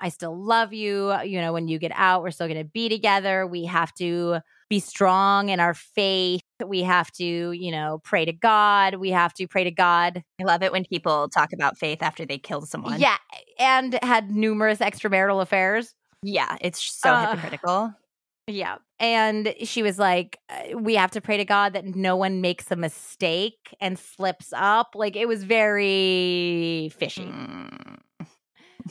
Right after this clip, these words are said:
Speaker 1: But yeah, so he is, Ed, Ed, her husband, is sitting here for all of this testimony about all her affair, about how his child's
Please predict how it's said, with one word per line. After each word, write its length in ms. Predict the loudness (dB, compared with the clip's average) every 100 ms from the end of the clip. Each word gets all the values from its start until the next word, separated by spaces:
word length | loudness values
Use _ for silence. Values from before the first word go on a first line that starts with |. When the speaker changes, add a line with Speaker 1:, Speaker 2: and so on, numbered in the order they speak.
| -6
Speaker 1:
But 120 | -4
yeah, 260 | 0 2 2
so 160 | -2 -8
he 240 | -4 -2
is, 320 | 0 -2 -8 -18 _ -20 _ -2
Ed, 420 | 2 2 2 -2 2
Ed, 240 | 2 2
her 160 | -2 0
husband, 440 | 0 0 0 -2
is 220 | -2 -4 -4
sitting 220 | -6 -2
here 160 | -2
for 180 | -4 -4
all 240 | 0 2 2
of 80 |
this 140 | -2 -4
testimony 640 | -2 -4 -6 -10 -10 -12
about 340 | -4 -2 -2 -6 0
all 360 | 2 4 0 -2
her 180 | -4
affair, 540 | -6 -2 2 4 4 2
about 240 | 0 -2
how 180 | -2 -2
his 180 | -4 -4
child's 580 | -4 -2 -2 -4 -10